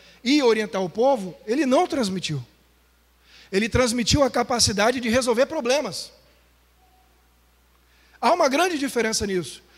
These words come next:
Nem todo mundo tem capacidade espiritual de ensinar a Torá. Porque antes de você ensinar alguém pra, sobre a Torá, você primeiro precisa se colocar no seu lugar. Aprender como é viver aquilo que você vai ensinar, ensinar.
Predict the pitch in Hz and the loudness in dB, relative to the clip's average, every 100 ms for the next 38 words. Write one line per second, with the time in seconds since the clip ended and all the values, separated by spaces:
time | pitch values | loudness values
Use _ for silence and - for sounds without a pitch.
0 | - _ 208 330 415 370 285 233 208 294 | -20 _ -2 -2 -2 -2 -2 -2 -4 -6
1 | 277 196 247 311 285 269 - 220 202 190 | -8 -6 -8 -6 -8 -6 -6 -4 -6 -6
2 | - 185 214 240 233 247 302 311 262 269 | -10 -10 -4 -4 -4 -6 -6 -8 -8 -10
3 | 302 247 214 _ _ _ _ _ _ _ | -10 -10 -12 _ _ _ _ _ _ _
4 | _ _ _ _ _ _ _ _ _ 226 | _ _ _ _ _ _ _ _ _ -4
5 | 269 311 311 427 - 277 269 - 269 262 | 2 4 4 2 0 0 2 2 0 0
6 | 240 220 214 190 226 214 196 180 185 - | -2 0 -2 -2 -4 -4 -6 -6 -10 -8
7 | 202 190 185 185 277 240 - - 190 233 | -6 -6 -6 -4 -4 -6 -16 -14 -4 -2
8 | 240 208 202 - 226 - 247 226 202 190 | 0 0 0 -2 -4 -6 -4 -6 -4 -8
9 | 185 214 226 185 151 - - _ _ 208 | -8 -14 -14 -16 -16 -20 -20 _ _ -4
10 | 220 254 233 208 285 302 320 294 226 - | -2 -2 0 0 -2 0 -4 -2 0 -2
11 | - - - 165 320 214 320 392 240 269 | -4 -14 -8 0 0 0 -2 -2 -6 -12
12 | 247 208 196 190 185 185 202 - 185 | -12 -10 -10 -10 -10 -10 -8 -8 -10